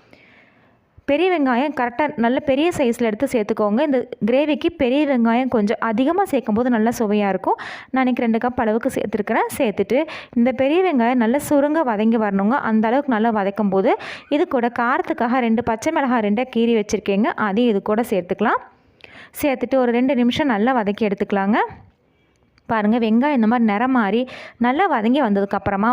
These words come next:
ஒரு முக்கால் ஸ்பூன் அளவுக்கு இஞ்சி பூண்டு விழுது சேர்த்துக்கலாம். நீங்கள் இஞ்சி பூண்டு விழுதாவும் சேர்த்துக்கலாம், இல்லை ஒன்றுக்கு ரெண்டாக தட்டியும் சேர்த்துக்கலாங்க. சேர்த்துட்டு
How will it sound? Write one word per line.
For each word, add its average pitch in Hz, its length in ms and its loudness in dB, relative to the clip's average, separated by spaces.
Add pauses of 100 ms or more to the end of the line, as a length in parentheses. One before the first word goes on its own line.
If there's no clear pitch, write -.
ஒரு 247 180 2
முக்கால் 311 360 0
ஸ்பூன் 294 280 -2
அளவுக்கு 214 340 0
இஞ்சி 247 260 2
பூண்டு 220 260 2
விழுது 226 200 0 (100)
சேர்த்துக்கலாம். 190 480 -2 (680)
நீங்கள் 247 220 4
இஞ்சி 302 260 2
பூண்டு 254 300 2
விழுதாவும் 254 460 2
சேர்த்துக்கலாம், 233 500 -2
இல்லை 262 220 2
ஒன்றுக்கு 254 300 2
ரெண்டாக 269 260 -2
தட்டியும் 233 360 0
சேர்த்துக்கலாங்க. 196 540 0 (160)
சேர்த்துட்டு 196 400 -2